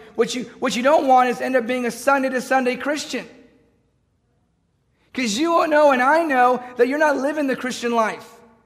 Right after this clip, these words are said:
It's too difficult when you're alone. That's why God made the church. He made this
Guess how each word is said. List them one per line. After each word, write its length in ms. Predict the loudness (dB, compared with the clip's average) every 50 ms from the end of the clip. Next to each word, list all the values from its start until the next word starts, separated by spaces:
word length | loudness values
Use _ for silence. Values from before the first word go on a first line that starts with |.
| _ _ _ -10
It's 160 | -10 -10 -6
too 200 | -4 -2 -2 -2
difficult 1000 | -2 -4 -6 -6 -6 -4 0 0 0 0 -2 -6 -16 -20 -20 -20 -20 _ _ _ -6
when 140 | -4 -2 0
you're 120 | 2 2
alone. 500 | 2 4 4 4 4 2 0 -4 -8 -16 -20 -20 -20 -20 -20 _ _ _ _ _ _ _ _ _ _ _ _ _ _ _ _ _ _ _ -20 _ _ _ _ _ _ _ _ _ _ _ _ _
That's 180 | -8 -8 -4 -2
why 140 | -2 -2 0
God 300 | 2 2 2 2 2 0
made 180 | -4 -4 -6
the 80 | -6 -8
church. 580 | -6 -4 -4 -4 -4 -6 -8 -12 -14 -14 -14 -18 _ _ _ _ _ _ _ _ _ _ _ _ _ _ _ _ _ _ _ _ _ _ _ _ _ _ _ -6
He 120 | -4 -2
made 380 | 0 0 0 0 -2 -6 -6 -4
this 480 | 0 0 0 0 0 -4 -12 -14 -18